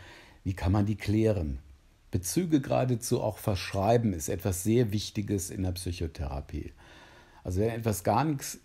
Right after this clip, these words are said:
gar nicht funktioniert in der Psychotherapie, wenn man gar nichts kann oder nichts möglich ist, dann kann man immer Bezüge verschreiben. Kann man sagen, okay,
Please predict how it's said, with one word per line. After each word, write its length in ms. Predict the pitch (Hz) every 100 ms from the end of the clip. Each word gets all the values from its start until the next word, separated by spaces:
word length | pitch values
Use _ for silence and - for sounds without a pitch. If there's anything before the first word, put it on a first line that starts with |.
| 113 123
gar 180 | 107 131
nicht 180 | 143 -
funktioniert 440 | 123 120 113 107
in 60 | 117
der 100 | 104
Psychotherapie, 800 | - 104 107 - 101 95 - 98
wenn 100 | 95
man 140 | 95
gar 200 | 90 101
nichts 280 | 127 123 -
kann 340 | - 104 123
oder 200 | 104 95
nichts 300 | 92 101 -
möglich 400 | 95 117 127 113
ist, 240 | - 110 104
dann 80 |
kann 140 | 98 104
man 100 | 104
immer 200 | 104 123
Bezüge 480 | 117 107 - 123 120
verschreiben. 520 | 98 92 90 90 87
Kann 140 | 98
man 100 | 101
sagen, 280 | 95 95 113
okay, 380 | 110 104 117 117